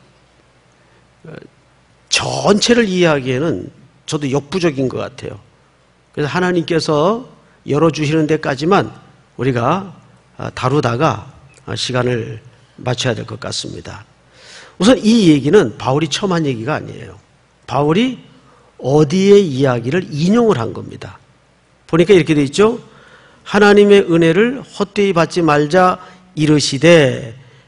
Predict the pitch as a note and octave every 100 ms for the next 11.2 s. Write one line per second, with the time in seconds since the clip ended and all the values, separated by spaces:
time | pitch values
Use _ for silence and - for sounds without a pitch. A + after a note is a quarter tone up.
0 | _ A#2 C#3 D#3 F#3 F#3+ - - E3+ A3
1 | B3+ B3 B3 B3+ - - D3 C3+ E3 D#3+
2 | D#3 D3+ F3 F#3+ - - - C#3+ C#3 C#3
3 | C#3 E3+ E3 - - - G#3 G#3 - -
4 | _ - F3 G3+ A3 G#3+ F3 D3 F3+ A3+
5 | - C3 D3 A3 - - E3 F3 - -
6 | F3 F3+ E3 E3 G3 A#3+ G#3+ - _ -
7 | C#3 G#3 C4 - - - _ - - C#3+
8 | C#3+ F#3+ A#3+ - - D#3 E3 D3+ C#3 C#3+
9 | C3 B2+ A#2+ A2 C#3 D3+ C#3 C#3+ C3 B2+
10 | E3 C4+ D4 - - _ - D#3+ D3+ E3
11 | C4